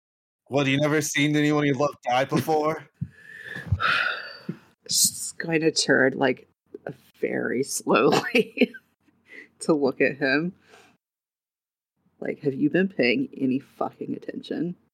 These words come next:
Speaker 2: this entire time?"
Speaker 1: To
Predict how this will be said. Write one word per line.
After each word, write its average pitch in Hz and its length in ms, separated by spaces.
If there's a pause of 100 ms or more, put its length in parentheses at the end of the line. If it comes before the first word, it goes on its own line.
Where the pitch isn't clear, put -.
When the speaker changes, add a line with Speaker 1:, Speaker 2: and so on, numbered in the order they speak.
(880)
Speaker 2:
this - 240
entire 127 460
time?" 147 440 (1800)
Speaker 1:
To 120 240